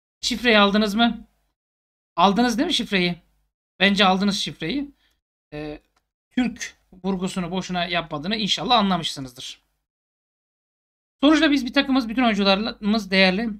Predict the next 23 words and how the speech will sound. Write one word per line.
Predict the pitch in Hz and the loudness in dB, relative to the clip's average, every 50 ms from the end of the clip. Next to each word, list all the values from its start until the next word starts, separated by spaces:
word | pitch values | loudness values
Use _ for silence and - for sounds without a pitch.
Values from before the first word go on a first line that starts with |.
| - _ _ | -14 _ _
Her | - 240 254 247 | 0 2 4 4
oyuncumuzun | 226 214 196 202 190 190 196 | 4 2 0 -2 -2 0 0
neler | 196 190 190 185 | 0 2 0 0
yapabileceğini | 175 160 165 151 147 156 160 170 | -2 -4 -8 -10 -10 -10 -10 -8
biliyoruz. | 185 202 214 190 - | -6 -6 -6 -2 -2
Her | 202 | -2
maça | 185 175 165 180 170 | -2 -2 -4 -6 -8
rakibe | 175 165 196 185 175 | -6 -6 -6 -6 -6
göre, | 165 160 160 | -6 -6 -6
oyunculara | 170 175 170 175 170 160 151 | -6 -6 -6 -6 -8 -8 -8
göre | 143 139 | -8 -8
hazırlanıyoruz. | 143 165 160 175 196 220 214 - | -8 -6 -4 -2 -2 -4 -4 -6
Kent | - - 220 254 294 277 - - | -4 2 4 4 4 4 0 -2
de | - | -2
oynadığı | 185 190 202 196 190 196 | 0 0 2 2 0 0
maçlarda | 185 175 170 - 160 151 - 262 - - | 0 -2 -4 -4 -6 -6 -6 -8 -8 -6
iyi | 202 190 208 | -4 0 2
oynadı. | 208 190 175 160 147 139 131 127 - _ _ - | 2 2 2 0 -4 -6 -8 -12 -16 _ _ -6
Bak. | 165 147 - - - - _ _ _ _ _ _ _ _ _ _ _ _ - | -4 -4 -6 -10 -18 -20 _ _ _ _ _ _ _ _ _ _ _ _ -10
Ben | 160 165 180 | -6 -2 0
yine | 196 196 | 0 0
şifreyi | 175 185 190 - - 170 151 143 | 0 -2 -4 -6 -6 -8 -6 -6
aldım. | 135 135 139 185 233 233 - | -6 -6 -6 -6 -6 -6 -8